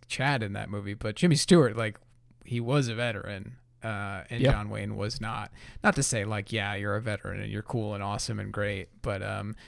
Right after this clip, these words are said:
Speaker 1: just given, you know, what, what John Wayne wishes, uh, and
Speaker 2: Yep.
Speaker 1: his, uh, you know, what most people think. I think if you told most people, "Yeah, John Wayne actually didn't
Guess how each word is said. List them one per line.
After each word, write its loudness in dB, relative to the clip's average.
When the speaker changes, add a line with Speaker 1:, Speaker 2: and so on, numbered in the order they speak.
Speaker 1:
just 4
given, 4
you 0
know, -2
what, -2
what -6
John -6
Wayne -4
wishes, -6
uh, -8
and -8
Speaker 2:
Yep. -6
Speaker 1:
his, -6
uh, -8
you -2
know, 2
what 0
most -2
people -2
think. -2
I -2
think 0
if -4
you 0
told 6
most 0
people, 0
"Yeah, 2
John 2
Wayne 2
actually -2
didn't -4